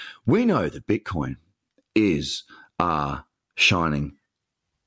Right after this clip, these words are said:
our knight in shining armor. It's our index, right? When Bitcoin moves, the rest of the market does. As a matter of fact, out of all of these charts right now,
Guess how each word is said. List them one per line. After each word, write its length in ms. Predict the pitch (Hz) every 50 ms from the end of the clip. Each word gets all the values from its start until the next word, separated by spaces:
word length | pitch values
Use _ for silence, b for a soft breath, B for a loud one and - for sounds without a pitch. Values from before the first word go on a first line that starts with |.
| _ _ _
our 180 | - 76 76 80
knight 240 | 87 101 104 104 82
in 80 | 85
shining 380 | 82 - - 98 90 82 80 76
armor. 260 | 69 64 55 50 -
It's 160 | 71 87 -
our 180 | - 117 113 110
index, 440 | 98 90 80 - - - - - -
right? 200 | 71 76 78 - B B B B B B
When 160 | - 71 64
Bitcoin 380 | 69 71 71 - - 107 117 131
moves, 340 | 127 120 120 117 117 113
the 80 | 90 76
rest 140 | 73 71 71
of 60 | -
the 40 | - 90
market 340 | 90 85 82 - - -
does. 260 | - 92 82 76 73 - -
As 120 | 95 90
a 60 | 104
matter 220 | 104 101 98 101 98
of 100 | 90 -
fact, 240 | - 90 90 90 -
out 140 | - 87
of 100 | 85 -
all 220 | - - 98 101 101
of 60 | 95
these 180 | 101 95 90 -
charts 360 | - - 85 85 80 - -
right 160 | 95 101 -
now, 300 | 101 90 78 76 67 67